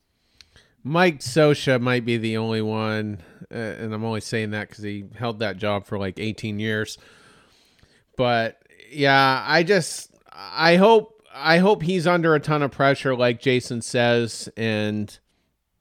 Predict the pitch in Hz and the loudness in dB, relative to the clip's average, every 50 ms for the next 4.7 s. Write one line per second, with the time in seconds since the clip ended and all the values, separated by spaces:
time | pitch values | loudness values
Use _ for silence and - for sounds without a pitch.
0 | _ _ _ _ _ _ _ _ _ _ _ _ _ _ _ _ _ _ _ - | _ _ _ _ _ _ _ _ _ _ _ _ _ _ _ _ _ _ _ -20
1 | _ - 95 107 120 110 90 127 131 131 127 143 139 135 131 120 - - - - | _ -6 -4 -4 -2 -2 -2 -2 0 0 2 2 4 4 2 0 -2 -8 -18 -20
2 | - - _ _ _ _ _ _ _ _ _ _ _ _ _ _ _ - 127 127 | -20 -20 _ _ _ _ _ _ _ _ _ _ _ _ _ _ _ -6 -2 -2
3 | 127 127 127 123 123 123 123 - - 156 165 180 175 151 160 151 151 151 139 135 | 0 0 -2 -2 -4 -6 -6 -2 2 6 8 8 8 8 6 2 2 2 2 2
4 | 135 135 135 131 131 117 104 123 120 117 110 110 101 | 2 2 2 2 0 0 0 0 0 2 0 -2 -4